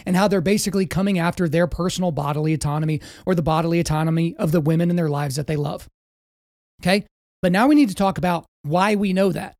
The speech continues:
So we're a week after the midterms, and there still are races that haven't been called, which, you know, eventually we'll have to talk way, way, way more about that. But what was supposed to happen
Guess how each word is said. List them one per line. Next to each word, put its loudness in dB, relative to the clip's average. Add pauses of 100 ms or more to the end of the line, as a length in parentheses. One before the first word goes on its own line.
(340)
So 4
we're 4
a 2
week 0
after 2
the 0
midterms, 2
and -2
there 0
still 2
are 2
races 0
that -2
haven't -2
been 0
called, 0
which, -2 (240)
you 0
know, 4
eventually 0
we'll 0
have -2
to -10
talk 0
way, 4
way, 2
way 4
more 0
about -6
that. 0 (580)
But 2 (760)
what 2
was 2
supposed 0
to 0
happen -2